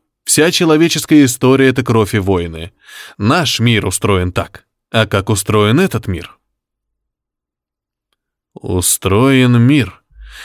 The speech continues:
проговорил Гарри вслух, вслушиваясь в эту фразу, будто пытаясь понять ее фонетическую окраску, ощутить ее вкус. "Этот мир устроен иначе", подумал он, "и он существует.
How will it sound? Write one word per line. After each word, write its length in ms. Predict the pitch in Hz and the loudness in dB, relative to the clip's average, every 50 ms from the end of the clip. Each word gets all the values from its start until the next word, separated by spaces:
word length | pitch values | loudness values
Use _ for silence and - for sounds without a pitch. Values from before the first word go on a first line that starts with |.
| - - _ - | -20 -18 _ -2
проговорил 560 | 113 107 107 98 107 104 101 98 98 98 98 95 | 0 0 0 2 2 2 2 4 4 2 2 2
Гарри 300 | 92 101 98 95 95 92 | 2 2 2 4 2 0
вслух, 440 | - - - 104 107 135 165 160 - | 0 -2 -2 0 0 0 0 0 -4
вслушиваясь 680 | - - - 180 202 208 - - 175 165 160 151 127 | -6 -6 -4 -2 -2 -2 0 0 0 2 2 2 2
в 60 | - 143 | 0 0
эту 180 | 139 131 127 | 0 0 -2
фразу, 460 | 120 - - 170 170 139 101 98 98 | -2 -2 -2 0 0 0 0 -2 0
будто 260 | 107 156 190 - - - | 0 0 -2 0 -2 -2
пытаясь 400 | - 143 - 143 135 127 117 - | -2 -2 0 2 0 0 0 0
понять 380 | - 113 117 143 156 147 - | 0 0 2 2 0 0 2
ее 120 | 151 139 131 | 2 2 2
фонетическую 760 | 123 139 127 127 127 123 131 117 - 113 - - 123 113 110 | 2 0 0 0 0 -2 -4 -6 -6 -6 -4 -2 0 0 0
окраску, 560 | 104 - 95 87 80 - - - - - - _ _ - - - - - | 0 -2 -4 -4 -4 -6 -10 -12 -14 -20 -20 _ _ -20 -20 -20 -16 -8
ощутить 520 | - - 113 - - 180 - 202 170 - - | -4 -2 -2 0 -2 -2 -2 -2 -4 -2 -2
ее 240 | 170 156 156 151 | 0 0 0 0
вкус. 420 | - - - 113 92 - - - - _ _ _ _ _ _ _ _ _ _ _ _ _ _ _ _ _ _ _ _ _ _ | -2 -2 -6 -6 -4 -4 -4 -6 -8 _ _ _ _ _ _ _ _ _ _ _ _ _ _ _ _ _ _ _ _ _ _
"Этот 400 | - 95 120 156 - 175 147 - | -2 0 0 0 0 -2 -2 0
мир 220 | 135 135 139 127 127 | 2 2 2 2 2
устроен 420 | 120 - 120 110 107 104 101 101 | 0 0 0 0 2 2 2 2
иначе", 380 | 101 95 90 85 - - - 82 | 0 0 -2 -2 -4 -8 -12 -8
подумал 460 | - 98 104 107 110 104 101 98 95 | -6 -4 -2 0 0 0 0 0 0
он, 180 | 87 82 82 - _ - - - - - - - - | -2 -4 -8 -12 _ -20 -20 -20 -20 -20 -16 -8 -2
"и 120 | 104 98 | 0 2
он 220 | 104 131 180 190 | 2 2 2 0
существует. 960 | 175 - 196 - - 196 180 - - 160 170 180 165 117 90 80 - - - _ | 0 -2 -2 -2 -2 -2 -2 -2 -4 -2 0 0 0 0 -2 -4 -10 -14 -20 _